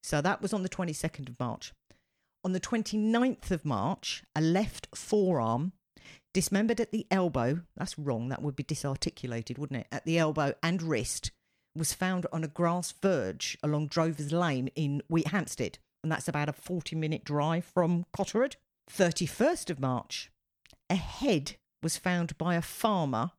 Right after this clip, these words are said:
in a cattle pen in a field in a place called Ashfordby in Leicestershire. That's about ninety-five miles from Wheat Hampstead. And this is the gruesome bit. The flesh had been removed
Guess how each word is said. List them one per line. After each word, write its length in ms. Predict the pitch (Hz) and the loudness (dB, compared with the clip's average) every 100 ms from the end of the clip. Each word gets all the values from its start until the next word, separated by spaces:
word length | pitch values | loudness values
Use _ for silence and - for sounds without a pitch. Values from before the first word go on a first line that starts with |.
| _ _ | _ _
in 100 | 165 | -2
a 60 | 156 | -2
cattle 480 | - 415 - 165 | -2 -4 0 -2
pen 400 | 143 131 107 139 - _ | 0 0 0 -2 -6 _
in 100 | 151 | -2
a 60 | |
field 680 | 165 - 233 147 95 107 - - _ - | -2 0 2 2 0 -4 -6 -16 _ -8
in 40 | 156 | -6
a 20 | |
place 240 | - 165 | 0 -2
called 220 | - 160 156 - | 0 -4 -6 -8
Ashfordby 720 | 185 - - 143 123 117 117 - | -6 -4 -2 -2 -4 -4 -4 -2
in 160 | 156 | 0
Leicestershire. 640 | 151 165 - 135 131 80 - _ _ _ _ _ | 0 -2 -4 -4 -2 -4 -6 _ _ _ _ _
That's 240 | 156 - 196 | -4 -2 0
about 220 | 170 - | 0 0
ninety-five 840 | 170 165 160 - - 160 156 151 | 0 0 0 -4 -4 -4 -2 -4
miles 340 | 151 123 113 - | -4 -2 -2 -4
from 220 | 135 127 | -4 -2
Wheat 220 | 135 - | -2 -4
Hampstead. 600 | 143 120 - - 62 - _ _ _ | -4 -4 -6 -8 -8 -10 _ _ _
And 100 | - | -2
this 160 | 147 - | -2 -2
is 60 | 147 | -8
the 80 | |
gruesome 400 | - 131 123 117 | -4 -4 -4 -6
bit. 180 | 110 107 - - | -4 -4 -4 -2
The 80 | |
flesh 540 | 175 - 202 226 - - | -2 2 0 0 -2 -2
had 180 | 185 - | -2 2
been 260 | 185 180 | 2 2
removed 840 | 170 170 175 160 123 147 214 - | 0 2 2 4 2 0 -4 -8